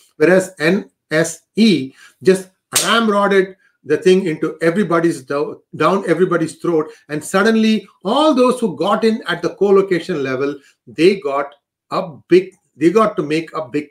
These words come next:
killing. Okay, it didn't stop here. The next thing they did was, remember I told you that this game can be won by the co-location exchanges only if they control all the big stock movements of a particular company.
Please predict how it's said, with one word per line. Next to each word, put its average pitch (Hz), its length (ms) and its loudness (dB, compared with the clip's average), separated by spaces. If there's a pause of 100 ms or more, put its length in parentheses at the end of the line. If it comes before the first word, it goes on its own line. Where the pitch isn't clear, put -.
killing. 135 340 -4 (380)
Okay, - 220 -12 (240)
it 247 80 -4
didn't 381 180 4
stop 214 300 -4
here. 110 300 -10 (460)
The 143 80 -8
next 269 300 0
thing 349 180 4
they 208 160 2
did 202 220 2
was, 143 320 -6
remember 262 300 0
I 240 140 2
told 226 300 4
you 170 360 2
that 180 320 -6
this 170 360 0
game 247 320 -2
can 208 200 -2
be 170 100 0
won 180 360 -2
by 202 120 0
the 156 120 -4
co-location 190 640 2
exchanges 147 540 -4 (320)
only 226 640 0 (240)
if 202 220 2
they 262 180 2
control 196 580 2
all 202 200 0
the 139 260 -4
big 262 260 0
stock 165 460 -6
movements 147 600 -8
of - 100 -14
a 208 60 -12
particular 185 420 0
company. 131 420 -10